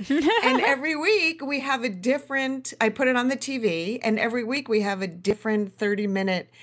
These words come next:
Speaker 2: cardio class that I'm just watching off YouTube. And it's awesome.
Speaker 1: Yeah, it's
Speaker 2: Yeah.
Speaker 1: great. That's so much fun. All right. Well, my bite this week,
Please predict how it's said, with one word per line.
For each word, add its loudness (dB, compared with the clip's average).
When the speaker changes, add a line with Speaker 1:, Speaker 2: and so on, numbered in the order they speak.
Speaker 2:
cardio 0
class 0
that -4
I'm -4
just 0
watching -2
off -2
YouTube. -2
And 2
it's -2
awesome. 0
Speaker 1:
Yeah, 4
it's -2
Speaker 2:
Yeah. -2
Speaker 1:
great. -2
That's -14
so -6
much -14
fun. -14
All 2
right. 2
Well, -4
my 0
bite 0
this -6
week, -8